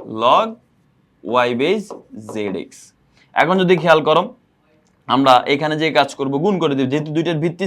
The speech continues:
সেম, যোগ আকারে আছে, এটা গুণ হয়ে যাবে। Log Y বেজ, এই Y এর সাথে জেড এক্স গুণ হয়ে যাবে। Y এর সাথে জেড এক্স গুণ করলে হবে কি? এক্স ওয়াই জেড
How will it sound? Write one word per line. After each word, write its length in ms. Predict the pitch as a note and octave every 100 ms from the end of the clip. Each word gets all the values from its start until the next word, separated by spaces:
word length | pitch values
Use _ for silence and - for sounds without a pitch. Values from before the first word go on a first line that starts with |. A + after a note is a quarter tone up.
| F#3+
সেম, 140 | G3 F3
যোগ 100 | E3 D#3
আকারে 200 | D3 D3+
আছে, 100 | D3 E3
এটা 100 | D#3
গুণ 100 | D3+ C#3
হয়ে 120 | B2+ G#2
যাবে। 140 | F#2+ - _ - - A2+
Log 280 | B2+ D3+ G#3+ A3 _ _ _ _ - C3+ D#3+ E3
Y 20 | E3+
বেজ, 220 | E3+ D#3 D#3+ D#3
এই 80 | D#3+ D#3+ E3+
Y 40 | E3+
এর 60 | F3
সাথে 160 | F3 E3
জেড 140 | D#3 D3+
এক্স 120 | C#3+ C#3+
গুণ 100 | C#3+
হয়ে 100 | A#2+
যাবে। 100 | A2 C3+
Y 20 | C#3
এর 60 | D3+
সাথে 140 | D#3 D3+
জেড 120 | D3+
এক্স 100 | D3+ D3+
গুণ 80 | D#3
করলে 160 | D3 D3+
হবে 120 | D3+ D3
কি? 60 | A#2 A#2+
এক্স 120 | A#2+
ওয়াই 120 | A2+ G#2+
জেড 140 | G#2